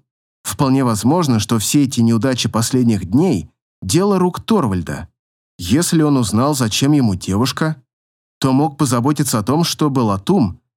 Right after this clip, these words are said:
не попала к нему. А ведь это вызовет гнев того существа, что неприятно.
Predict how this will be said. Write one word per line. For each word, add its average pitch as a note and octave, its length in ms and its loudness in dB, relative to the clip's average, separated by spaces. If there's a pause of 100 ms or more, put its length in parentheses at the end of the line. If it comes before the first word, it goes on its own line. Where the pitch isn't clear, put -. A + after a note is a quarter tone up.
не C#3+ 140 2
попала G3 440 0
к - 80 -10
нему. F2 320 0 (300)
А G#2+ 140 0
ведь C#3 180 2
это A3 220 0
вызовет F#3+ 400 2
гнев D3 360 2
того C3 300 0
существа, G2 760 -2 (180)
что - 240 -2
неприятно. G#2+ 840 -2